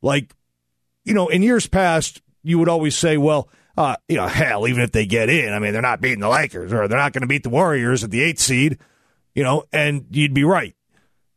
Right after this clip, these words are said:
You look at it now, and first of all, they're likely not gonna be a, a bottom seed in the playoffs. But you look around that, that conference right now, and if the Suns continue to play well and stay healthy, I,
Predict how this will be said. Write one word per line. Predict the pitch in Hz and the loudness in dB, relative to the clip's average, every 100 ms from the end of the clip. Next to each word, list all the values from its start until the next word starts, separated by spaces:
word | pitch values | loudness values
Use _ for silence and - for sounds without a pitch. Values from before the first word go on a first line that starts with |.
| _ | _
You | 101 101 156 175 | -12 -8 -2 0
look | 220 208 | 0 0
at | 196 | 0
it | 143 | 0
now, | 147 208 165 147 170 | 0 2 2 2 0
and | 143 131 120 - | 0 -2 -4 -2
first | 170 - | -2 2
of | 160 | 2
all, | 147 110 - | 2 -2 -4
they're | 127 120 - | -2 -2 -4
likely | 104 143 147 143 | -2 0 2 2
not | 131 131 - | 2 2 0
gonna | 117 | -2
be | 101 170 147 101 - | 2 2 2 -2 -4
a, | 127 98 107 | -4 -4 -4
a | |
bottom | 92 113 117 104 | -2 0 0 0
seed | - 120 104 | 0 0 0
in | 104 | 0
the | 101 | -2
playoffs. | - 98 92 127 - - _ _ _ _ 196 | -4 -4 -2 -2 -4 -8 _ _ _ _ -4
But | 208 | 0
you | 175 | 2
look | 220 226 | 0 2
around | 220 180 160 | 2 2 0
that, | 151 135 135 _ _ - | 0 -2 -4 _ _ -6
that | 147 135 - | -2 -2 -2
conference | 160 214 - 151 - | 0 0 0 -2 -2
right | 123 113 | -2 0
now, | 104 101 113 - _ | 0 2 0 -2 _
and | 127 | -2
if | 143 | 0
the | 135 | 0
Suns | 190 190 185 | 2 0 0
continue | 156 131 160 135 | -2 0 0 0
to | 123 | -2
play | - 135 | -2 0
well | 123 117 131 185 131 | 2 2 2 2 0
and | 110 - _ _ _ _ | -4 -8 _ _ _ _
stay | - 131 117 | -6 -2 0
healthy, | 113 160 - 120 127 - _ _ _ | 2 2 0 0 -2 -6 _ _ _
I, | - | -10